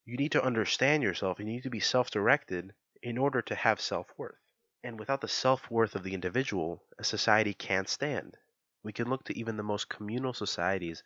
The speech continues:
that have ever existed in the world, and we will still find that at the individual level, there is some adherence to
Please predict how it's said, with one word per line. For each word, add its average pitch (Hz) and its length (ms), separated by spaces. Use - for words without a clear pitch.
that 98 120
have 95 160
ever 120 320
existed 98 500
in 82 80
the 82 80
world, 82 320
and 110 120
we 120 60
will 117 80
still 143 280
find 101 460
that 107 100
at 107 140
the 110 100
individual 107 520
level, 90 500
there 101 140
is 127 260
some 104 240
adherence 98 520
to 92 360